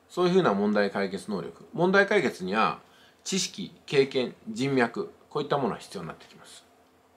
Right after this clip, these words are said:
まあ、ですんでね、そこには資格が入る隙間はないんですよ。はい。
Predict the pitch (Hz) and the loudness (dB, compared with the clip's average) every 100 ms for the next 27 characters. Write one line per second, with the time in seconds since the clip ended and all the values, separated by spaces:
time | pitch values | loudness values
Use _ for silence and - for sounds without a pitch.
0 | _ _ _ 117 156 160 95 82 101 - | _ _ _ -4 -2 0 -2 -4 -6 -10
1 | _ _ _ - - 185 175 120 - - | _ _ _ -12 -4 0 2 0 -2 0
2 | 175 175 170 165 165 110 - - 220 185 | 0 0 0 2 2 0 -4 -8 -6 -6
3 | 170 220 208 - - - _ _ _ _ | -4 -4 -6 -8 -16 -20 _ _ _ _
4 | _ _ _ _ - - - - - - | _ _ _ _ -20 -20 -18 -16 -16 -16
5 | - - _ _ - | -18 -20 _ _ -6